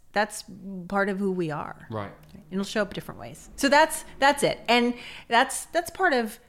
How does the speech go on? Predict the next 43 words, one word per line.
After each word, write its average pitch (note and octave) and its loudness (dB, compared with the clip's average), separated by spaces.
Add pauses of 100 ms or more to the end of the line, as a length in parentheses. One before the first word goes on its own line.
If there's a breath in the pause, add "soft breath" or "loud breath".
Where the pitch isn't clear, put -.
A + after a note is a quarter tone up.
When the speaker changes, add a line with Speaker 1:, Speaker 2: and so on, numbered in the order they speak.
Speaker 1:
how G3 4
our F3 8
relationship D#3+ -2
works. E3+ 2
But B3+ 2
I C4 8
think D4 0
I A#3 4
also C4 4
wanna A#3 2
talk G3+ 4
about F#3 2
the F#3 -2
principles G#3 0
we A#3 2
developed C#4+ -2
Speaker 2:
Yeah, G#3 6
that'd - -8
be C#3+ -2
Speaker 1:
very A3+ 8
Speaker 2:
lovely. D#3 6
Speaker 1:
specifically. B3 2
Speaker 2:
Yeah, C#3 8
let's - -8
do A2 2
it. F2+ 2
Speaker 1:
Um, F#3 4
in G#3+ 2
Thunder G3 2
Bay, E3+ 0
right F#3 4
after F3+ 4
we F#3 2
did F3 0
that E3 2
gathering E3+ 4
with D#3+ -4
Indigenous D#3 -4 (180)
and E3+ -2
non-Indigenous D#3 -2
youth, D#3 -6 (100)
right? D#3+ 0
Speaker 2:
Yeah. A#3+ -10